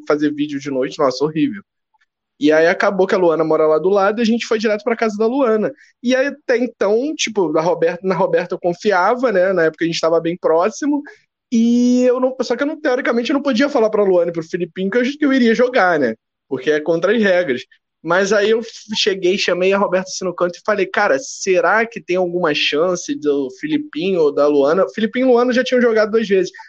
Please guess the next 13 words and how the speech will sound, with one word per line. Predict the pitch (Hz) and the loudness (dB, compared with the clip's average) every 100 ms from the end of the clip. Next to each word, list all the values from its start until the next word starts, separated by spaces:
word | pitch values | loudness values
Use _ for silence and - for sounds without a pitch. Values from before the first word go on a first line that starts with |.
| _ | _
mas | 156 | -2
de | 202 | 0
alguém | 185 208 | 0 -2
conhecido | 220 233 220 - 196 | 2 0 0 -6 -6
dele | 160 175 180 | -2 -2 0
jogar, | 151 123 131 180 180 | -2 0 2 2 0
tipo, | - 151 | -2 -2
a | |
gente | 143 151 - | -2 -4 -2
pode | 165 202 190 | -2 -2 -2
falar | 175 160 | 0 0
com | 151 143 | -2 -2
eles? | 165 202 139 | 0 0 -4